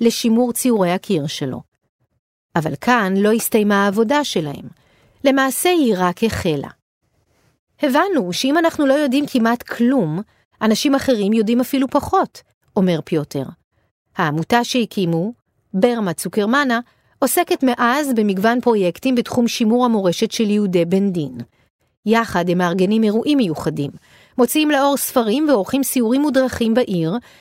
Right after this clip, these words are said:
בחיפוש אחר עקבות לחיים היהודיים שנגדעו. "אנחנו לא מקבלים תמיכה קבועה מארגון ממשלתי כלשהו,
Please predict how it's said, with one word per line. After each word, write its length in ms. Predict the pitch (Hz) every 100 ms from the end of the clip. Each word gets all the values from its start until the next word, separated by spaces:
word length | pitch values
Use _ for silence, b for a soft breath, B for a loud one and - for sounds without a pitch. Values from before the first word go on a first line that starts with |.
| B
בחיפוש 440 | 277 269 247 320 320
אחר 300 | - 269 262
עקבות 540 | 226 254 202 202 254 -
לחיים 360 | 196 - 208
היהודיים 520 | 220 208 214 190 170 165
שנגדעו. 720 | - 190 185 185 208 151 170 _ _ _ _ _ _ _ _ _ _ _ _ b b b 247
"אנחנו 280 | 254 277
לא 60 | 311 415
מקבלים 340 | - 262 262
תמיכה 360 | 254 220 - 214
קבועה 540 | 196 185 165 226 180
מארגון 440 | 165 165 165 190 202
ממשלתי 480 | 185 - 165 - -
כלשהו, 520 | 165 151 - 180